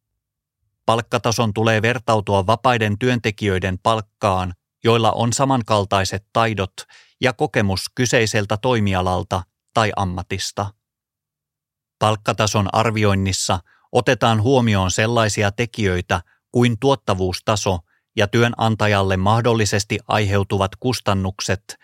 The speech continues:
vankiloiden työntekijöiden turvavalvonnasta. Palkat tulee maksaa suoraan työntekijöille. Työntekijöiden tulee saada selkeät ja yksityiskohtaiset palkkalaskelmat,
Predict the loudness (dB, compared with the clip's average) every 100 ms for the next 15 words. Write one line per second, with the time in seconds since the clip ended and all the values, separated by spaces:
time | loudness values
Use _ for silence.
0 | -20 -4 0 0 0 2 2 2 0 0
1 | 0 -2 -4 -2 0 0 -2 -2 -2 0
2 | 0 0 0 -4 -4 -6 -6 -6 -8 -8
3 | _ _ _ _ _ _ _ _ _ _
4 | 0 0 2 -4 -6 -20 _ 0 2 2
5 | 0 -2 -2 -2 -2 0 0 0 -2 -2
6 | -2 -4 -10 -8 -6 -6 -6 -8 -10 _
7 | _ _ _ _ _ _ _ _ _ _
8 | 0 2 4 0 0 2 4 2 0 2
9 | 2 2 0 0 -2 -2 -2 -2 -2 -2
10 | -2 -10 _ -20 _ -2 -2 0 -6 -4
11 | -2 0 0 0 -2 0 -2 0 -4 0
12 | -2 -2 -4 -2 -2 -4 -4 -2 -4